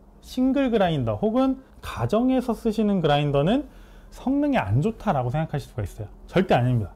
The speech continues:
가정용과 상업용을 나누는 기반은 얘를 연속적으로 추출했을 때 효용성이 높냐 낮냐 수준이에요. 예를 들어서 말씀드려보면 이 제품은 여러분들이 가정에서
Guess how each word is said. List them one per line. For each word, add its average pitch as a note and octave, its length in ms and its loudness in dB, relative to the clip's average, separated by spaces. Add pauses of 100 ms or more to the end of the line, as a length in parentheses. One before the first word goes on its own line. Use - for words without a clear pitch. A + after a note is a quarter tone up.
(120)
가정용과 G3+ 1040 4
상업용을 B3 880 2
나누는 C#3+ 500 2
기반은 A#2+ 600 -2 (760)
얘를 D#3+ 300 4
연속적으로 F#3+ 760 0
추출했을 F#3 720 -2
때 A3 400 0 (360)
효용성이 A#3 500 2
높냐 C#3 440 0
낮냐 A2+ 340 -2
수준이에요. A2 520 -6 (280)
예를 G#3+ 300 4
들어서 A#3 240 2
말씀드려보면 C#3 720 0
이 E3+ 160 2
제품은 F#3+ 640 0 (680)
여러분들이 G3 680 2
가정에서 F3 840 -2